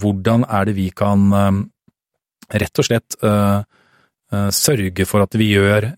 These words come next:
øh, gjør bedre spørringer, egentlig. Eh, slik at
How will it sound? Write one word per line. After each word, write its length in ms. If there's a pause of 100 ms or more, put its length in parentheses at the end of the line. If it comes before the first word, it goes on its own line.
øh, 1000 (800)
gjør 480
bedre 340
spørringer, 540
egentlig. 300 (240)
Eh, 100
slik 160
at 100